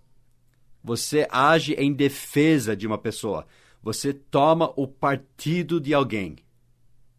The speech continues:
Everyone was criticizing John,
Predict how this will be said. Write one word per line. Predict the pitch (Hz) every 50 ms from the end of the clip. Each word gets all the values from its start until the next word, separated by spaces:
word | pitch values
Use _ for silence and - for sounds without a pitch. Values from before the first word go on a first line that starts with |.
| _ _
Everyone | - 127 147 165 156 160 170 170 156 143 139 143 147
was | 147 131 127 117 - -
criticizing | - - - 139 131 143 135 135 - - 127 117 113 117 117 110 - 123 120 120 107
John, | 92 101 104 101 92 87 85 90 95 98